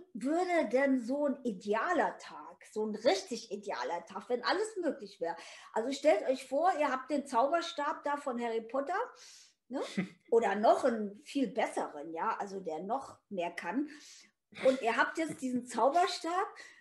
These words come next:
Speaker 1: Warum lachst du?
Speaker 2: Nee, es klang gerade so niedlich.
Speaker 1: <laughs> Ja, und ich guck gerne Harry Potter Filme. Und, äh, wünscht euch euer ideales Leben. Wie sähe das aus?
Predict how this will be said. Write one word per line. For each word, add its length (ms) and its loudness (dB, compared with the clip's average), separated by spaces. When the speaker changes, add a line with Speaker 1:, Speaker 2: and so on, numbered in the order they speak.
Speaker 1:
Warum 200 -4
lachst 380 -6
du? 40 2
Speaker 2:
Nee, 120 10
es 260 6
klang 200 8
gerade 320 8
so 100 4
niedlich. 720 4
Speaker 1:
<laughs> 500 -2
Ja, 240 4
und 240 10
ich 220 2
guck 180 -4
gerne 340 2
Harry 200 -2
Potter 360 -4
Filme. 380 -2
Und, 280 6
äh, 160 4
wünscht 840 0
euch 380 6
euer 400 4
ideales 640 -4
Leben. 500 -4
Wie 520 2
sähe 260 4
das 340 -4
aus? 440 -4